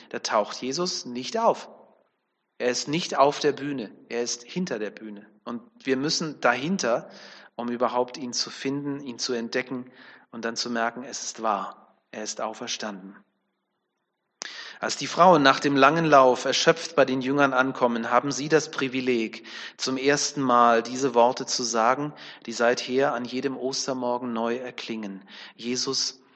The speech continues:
ist auferstanden.“ Dieser Satz ist Ausdruck ihres Glaubens. Sie haben ihn nicht gesehen. Sie glauben das.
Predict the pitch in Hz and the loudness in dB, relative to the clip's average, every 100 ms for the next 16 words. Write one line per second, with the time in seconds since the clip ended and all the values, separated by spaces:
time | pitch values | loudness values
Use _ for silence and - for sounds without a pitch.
0 | _ - 113 - - - - 120 120 123 | _ -10 -8 -8 -8 -14 -4 -4 -4 -8
1 | - 113 104 101 95 85 - - - 131 | -8 -8 -8 -12 -16 -16 -18 -20 -12 -4
2 | 123 131 135 151 135 - 127 127 - - | 0 4 4 4 -4 -2 0 0 0 -8
3 | - 131 127 - 151 156 139 117 98 - | -8 -10 -8 -4 6 6 6 2 -8 -8
4 | - 117 110 120 123 131 - 135 123 110 | -6 -6 -6 -6 -8 -10 -10 -8 -8 -8
5 | 98 _ _ _ _ _ _ _ - 110 | -14 _ _ _ _ _ _ _ -16 -8
6 | 120 117 107 90 - - - | 0 0 0 -10 -12 -12 -12